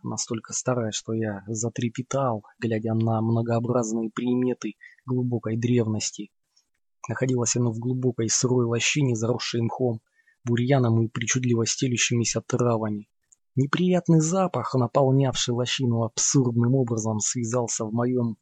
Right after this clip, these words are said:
праздном воображении с гниющим камнем. Со всех сторон нас обступали дряхлость и запустение, и меня ни на минуту не покидала мысль, что мы с Уорреном первые живые существа, нарушившие многовековое могильное безмолвие.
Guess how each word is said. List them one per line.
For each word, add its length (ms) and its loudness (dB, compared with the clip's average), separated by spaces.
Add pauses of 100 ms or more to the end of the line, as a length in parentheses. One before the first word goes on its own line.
(100)
праздном 520 2
воображении 600 2
с 100 0
гниющим 680 2 (280)
камнем. 520 4 (580)
Со 140 -4
всех 240 2
сторон 400 4
нас 300 2
обступали 640 -2
дряхлость 680 -4
и 80 0
запустение, 840 0
и 320 -2
меня 340 2
ни 140 2
на 100 4
минуту 360 2
не 140 2
покидала 460 -2
мысль, 320 -2
что 200 -6
мы 120 0
с 100 -4
Уорреном 360 0
первые 380 0
живые 320 -2
существа, 640 -4 (380)
нарушившие 720 0
многовековое 720 2
могильное 500 2
безмолвие. 640 -2